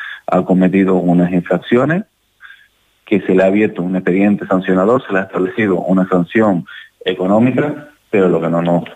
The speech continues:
no puede llevar es a lo que está llevando a día de hoy, que es revisión de oficio de una concesión extraordinaria que se dio en el dos mil dieciséis,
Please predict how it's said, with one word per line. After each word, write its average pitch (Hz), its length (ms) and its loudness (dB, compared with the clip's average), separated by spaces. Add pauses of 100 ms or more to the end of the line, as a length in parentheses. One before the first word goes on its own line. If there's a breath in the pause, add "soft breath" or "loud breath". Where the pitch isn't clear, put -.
(120)
no 95 180 4
puede 90 220 2
llevar 90 420 2
es 107 300 0
a 110 220 -2
lo 98 120 0
que 87 60 -8
está 92 240 -4
llevando 90 440 -2
a 78 40 -2
día 80 160 0
de 71 60 2
hoy, 123 220 2
que 87 100 -4
es 85 80 -4
revisión 92 560 0
de 92 80 -4
oficio 110 500 0 (360 loud breath)
de 90 140 0
una 98 160 4
concesión 98 460 0
extraordinaria 82 580 0
que 87 60 -8
se 95 80 0
dio 104 140 2
en 101 100 4
el 82 100 -2
dos 82 180 -10
mil 85 380 -4
dieciséis, 95 600 -2